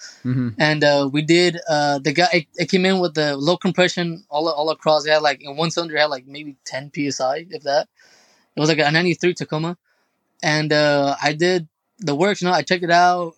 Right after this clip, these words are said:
Speaker 2: tried verifying it, what, what it was. I condemned it as piston rings. You know, I filled it, I filled the,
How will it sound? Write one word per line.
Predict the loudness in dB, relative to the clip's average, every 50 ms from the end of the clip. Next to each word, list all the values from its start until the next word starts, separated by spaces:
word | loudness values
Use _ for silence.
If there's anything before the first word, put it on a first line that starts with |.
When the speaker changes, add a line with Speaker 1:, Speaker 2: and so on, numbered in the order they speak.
| _ _
Speaker 2:
tried | -10 -10 -8 -4
verifying | -4 -4 -4 -4 -4 -6 -6 -6 -6 -6
it, | -6 -6
what, | -6 -6 -6 -4
what | -2 -2 -2
it | -2
was. | 0 2 4 4 4 4 2 0 -2
I | -4 -6 -4
condemned | -4 -4 -2 0 0 0 2 2
it | 2 2 2 2
as | 0 -2 -2 -2 -4 -6
piston | -4 -2 -2 0 2 2
rings. | 2 2 2 2 0 -2 -4 -10 -8 -6
You | -2 0
know, | 2 2 2 2
I | 0 -2
filled | -2 0 0 0 2
it, | 0
I | 0 0
filled | -2 0 -2 -2 -2 0
the, | 0 2 2 2 0 -2